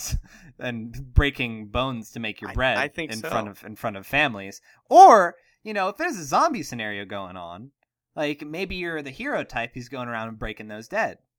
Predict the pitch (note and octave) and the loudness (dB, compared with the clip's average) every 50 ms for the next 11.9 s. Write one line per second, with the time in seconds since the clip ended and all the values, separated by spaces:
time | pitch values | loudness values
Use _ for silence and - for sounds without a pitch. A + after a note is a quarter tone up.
0 | _ _ _ _ - A#2+ B2+ C3 C3+ C3 B2 A#2 - - G#3 A#3+ F#3+ D#3 A2+ A2 | _ _ _ _ -18 -14 -10 -8 -4 -4 -4 -4 -4 -2 -2 -2 -2 -4 -10 -10
1 | - - A2+ G#2 F#2 G#2 G#2 G2+ G2+ G2+ G2+ G#2 G2 G2+ G#2+ G2+ F#2+ - - B2 | -8 -8 -10 -10 -10 -12 -16 -14 -14 -12 -12 -12 -12 -12 -14 -16 -10 -6 -4 -4
2 | A#2 A#2 A2+ A#2 A#2 A#2+ - - A2+ G2+ - - - - - A#3 - - D3+ B2 | -2 -2 -2 -2 0 0 0 0 0 -2 -6 -8 -8 -8 -8 -8 -8 -6 -6 -6
3 | F#2+ F2+ G#2+ - _ _ _ _ _ _ _ _ _ _ _ _ _ _ _ _ | -6 -6 -12 -16 _ _ _ _ _ _ _ _ _ _ _ _ _ _ _ _
4 | _ _ _ _ _ - - F#3 G#3 G3+ G3 F3+ D#3 D3 D3+ G#3+ C4 D4+ D#4+ - | _ _ _ _ _ -12 -6 0 4 4 4 4 2 4 8 10 10 10 10 6
5 | - F3 D3 C3 C3 C#3+ G3 A3 E3+ C3 A2+ A2 - - - - - - - - | -2 -10 -10 -6 -2 0 2 4 4 4 2 4 8 8 8 8 6 -2 -8 -10
6 | - - - - B3+ A#3+ - C#4 - - C#4 - - - D4+ C#4+ A3 G#3+ - - | -14 -10 -2 2 2 4 6 4 4 6 4 2 2 -2 -12 -8 -6 -6 -6 -8
7 | - - - - - G#3+ G#3 G3+ G3+ G3 - - F#3+ F#3 G3 G#3 G#3 G3+ F#3+ F#3 | -10 -14 -6 -4 -2 -2 -2 -2 -4 -6 0 4 6 8 10 10 10 8 8 8
8 | G#3 B3+ F4 F4 - - C#3 B2+ - G3+ - - F#4+ D4+ - - E4 D#4 D4+ - | 8 8 6 6 2 -2 -4 -4 -4 -8 -10 -10 -10 -10 -6 -6 -6 -6 -4 -4
9 | D4 B3+ - - G3 A#3 A#3 A3 G#3+ - F#3+ F#3+ F3+ F#3+ F#3+ G3 G3 F#3+ E3+ G3+ | -6 -6 -8 -4 -2 0 0 0 -2 -6 -10 -8 -4 -2 -2 -2 -2 -4 -6 -4
10 | A#3+ C4 A#3 F3+ E3 D3+ D#3 D3 D#3 D#3 _ _ - E3+ D#3+ E3+ E3+ E3+ F3 F3+ | -4 -2 -2 -2 -4 -4 -6 -6 -6 -8 _ _ -20 -14 -10 -6 -6 -6 -6 -6
11 | F3 F3+ F#3+ G#3+ G#3 F3 D#3 C3 B2 A#2+ - B2+ G#2+ G2+ G#2 G2+ G#2+ A2 | -4 -4 -4 -4 -4 -4 -6 -6 -6 -6 -6 -8 -8 -8 -10 -12 -14 -16